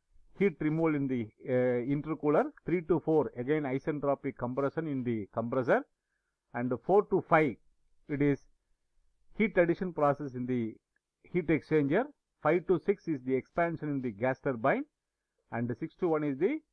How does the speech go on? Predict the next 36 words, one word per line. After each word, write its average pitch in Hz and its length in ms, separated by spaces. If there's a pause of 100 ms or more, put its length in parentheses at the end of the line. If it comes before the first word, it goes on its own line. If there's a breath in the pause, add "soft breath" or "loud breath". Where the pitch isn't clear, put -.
(120)
heat 180 220
removal 147 500 (100)
in 135 140
the 123 180
heat 151 160
exchanger, 104 520 (380)
the 127 120
corresponding 139 600
temperature 127 460
entropy 113 540 (100)
diagram. 95 320 (1040)
Now, 185 180
if 196 260
we, 196 120 (100)
if 180 180
there 170 160
is 185 180
no 247 100
intercooling, 190 920
if 131 140
there 151 120
is 147 160
no 202 80
intercooling, 175 720
look 156 160
at 175 160
the 139 220
value. 127 480
So 135 80
the 131 160
area 196 280
under 170 180
the 147 140
P 170 200
V 185 120
diagram, 139 500